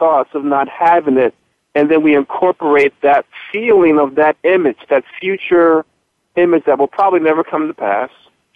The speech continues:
And that's what jealousy actually is. It's ba-, it's based on scarcity.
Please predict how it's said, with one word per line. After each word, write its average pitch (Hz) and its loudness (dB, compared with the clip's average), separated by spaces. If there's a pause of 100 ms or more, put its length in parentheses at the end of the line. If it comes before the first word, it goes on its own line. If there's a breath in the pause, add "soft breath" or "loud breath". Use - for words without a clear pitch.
(500)
And 151 0
that's 170 0
what 147 -14
jealousy 139 0
actually 123 -2
is. 151 0
It's 120 -14
ba-, 135 0
it's 139 -2 (100)
based 139 0
on 127 -2
scarcity. 160 -4